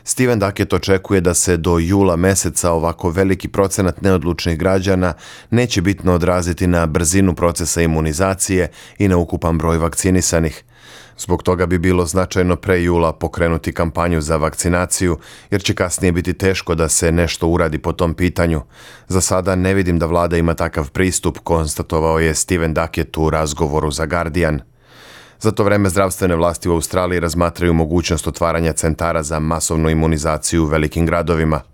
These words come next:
Ovaj primer smo videli u mnogim zemljama sveta, uključujući i Srbiju. Neka od iskustava sa masovnom vakcinacijom je ministarka za rad i zapošljavanje u vladi Srbije, Darija Kisić-Tepavčević,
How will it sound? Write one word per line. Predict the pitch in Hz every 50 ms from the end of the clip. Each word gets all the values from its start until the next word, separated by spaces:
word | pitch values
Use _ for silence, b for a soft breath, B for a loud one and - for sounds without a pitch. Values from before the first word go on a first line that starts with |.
| _ B B B B B B B B B B
Ovaj | B 98 98 90
primer | 85 95 95 95 92 87
smo | - - - 95
videli | 90 95 90 92 90 92
u |
mnogim | 92 95 98 98 92 90 87 82
zemljama | 76 85 85 85 82 78 76 73
sveta, | - - 95 92 90 - - 90
uključujući | 87 82 78 - - 85 - - 90 85 80 - - 107 - 80
i | -
Srbiju. | - - - 95 90 90 90 80 67 - - _ B B B B B B B B
Neka | B 92 90 85 - 87 90
od | 90 85
iskustava | 85 85 - - - 101 92 - - 92 87 85 82
sa | 78 - - 82
masovnom | 85 85 85 85 - - 90 82 85 80 78
vakcinacijom | 80 80 - - - 87 87 85 85 - - - 92 87 85 85
je | 85 85
ministarka | 82 85 87 87 85 - - 80 73 - 85
za | 78 78 85
rad | 82 87 87 85 78
i | 80
zapošljavanje | 76 78 - 80 78 - - 87 87 85 87 85 82 78
u |
vladi | 73 71 82 80 78 78
Srbije, | 73 - - 87 87 82 90 85 80 76
Darija | 73 71 80 80 80 80 78
Kisić-Tepavčević, | 76 - - 85 - - 78 - - 85 - - 92 95 92 - - 95 90 85 - -